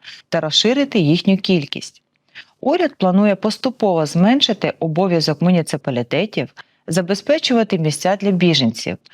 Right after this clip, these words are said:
однак для цього потрібні зміни в законодавстві.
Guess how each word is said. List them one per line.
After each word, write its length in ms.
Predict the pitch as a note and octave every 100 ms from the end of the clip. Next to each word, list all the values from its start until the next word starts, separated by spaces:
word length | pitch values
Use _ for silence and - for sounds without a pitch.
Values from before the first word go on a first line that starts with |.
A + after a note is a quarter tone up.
| - - -
однак 300 | E3+ F#3 E3
для 160 | C#3+
цього 380 | C#3 - A3+ C#4
потрібні 500 | C4+ B3+ B3 A#3 A3+
зміни 440 | A3 A3 A3 G#3 G3+
в 60 | D3+
законодавстві. 920 | D3+ C#3+ E3+ F3+ E3 D3 C3 - -